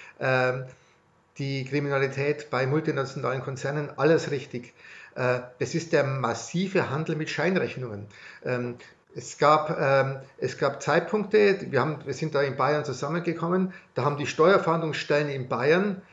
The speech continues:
Scheinrechnungen im Ermittlungswege gehabt in der Größenordnung von fünfhundert Millionen Euro. Nur in Bayern und nur Scheinrechnungen, die bei den Steuerfahndungsstellen schon aufgeschlagen sind.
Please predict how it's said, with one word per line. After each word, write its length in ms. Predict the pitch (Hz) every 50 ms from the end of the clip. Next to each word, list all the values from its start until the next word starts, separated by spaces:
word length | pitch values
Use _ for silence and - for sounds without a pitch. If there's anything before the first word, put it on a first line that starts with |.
| - - _
Scheinrechnungen 880 | - - - 131 143 175 190 185 190 175 - 196 202 190 196 185 185 -
im 200 | - 175 175 175
Ermittlungswege 1040 | - 147 143 147 170 226 233 - 226 220 180 156 - - - 135 143 147 143 147 143 139
gehabt 360 | 143 127 143 165 165 - -
in 80 | 165
der 80 | 143 139
Größenordnung 580 | - 147 160 170 170 165 156 160 160 170 156 -
von 160 | - 147 127
fünfhundert 520 | - - 170 180 180 185 170 170 156 135
Millionen 480 | 143 147 135 139 143 147 156 160 156 151
Euro. 360 | - 131 139 135 127 123 120
Nur 220 | 117 - 170 170
in 100 | 151 -
Bayern 640 | 110 110 - 147 139 143 160 185 208 - - 240 - - - - - - _
und 180 | - 160 147 151
nur 160 | 170 196 185
Scheinrechnungen, 800 | - - 160 156 175 190 185 190 180 185 196 190 190 185 180 180
die 120 | 180 180
bei 120 | 180 175
den 160 | 156 160 156 156
Steuerfahndungsstellen 1120 | - - - 143 165 185 196 196 190 190 151 143 170 170 170 165 - - - 156 165 170
schon 180 | 165 - 160 156
aufgeschlagen 760 | - - 165 214 - - - 151 131 - 139 131 127 127 120
sind. 260 | - - 123 120 117